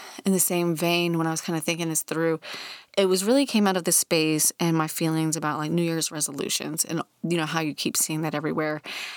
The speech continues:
And it's impossible to not, like, think through what you want in twenty twenty. And it's impossible to not think through some goals that you have for yourself as this time of year rolls around, because it's only natural. And it's like that whole philosophy of, like,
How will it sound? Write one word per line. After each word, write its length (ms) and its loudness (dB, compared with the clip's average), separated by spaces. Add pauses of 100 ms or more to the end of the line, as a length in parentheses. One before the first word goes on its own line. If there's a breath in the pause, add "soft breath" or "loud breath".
(160 loud breath)
And 160 4
it's 100 4
impossible 880 6
to 160 0
not, 340 2
like, 160 0
think 380 0
through 240 0
what 240 2
you 80 -2
want 500 2 (160)
in 120 4
twenty 280 0
twenty. 360 0
And 120 -2
it's 140 -2
impossible 720 0 (440 loud breath)
to 140 4
not 240 2
think 220 2
through 380 4 (460 loud breath)
some 260 4
goals 420 4
that 160 0
you 60 -6
have 260 -2
for 140 -4
yourself 720 0
as 500 4
this 160 2
time 200 2
of 60 2
year 120 2
rolls 280 0
around, 320 4
because 280 0
it's 180 0 (200)
only 220 4
natural. 460 2
And 220 0
it's 240 2
like 260 -6 (520 loud breath)
that 160 6
whole 280 6
philosophy 520 6
of, 100 2
like, 120 2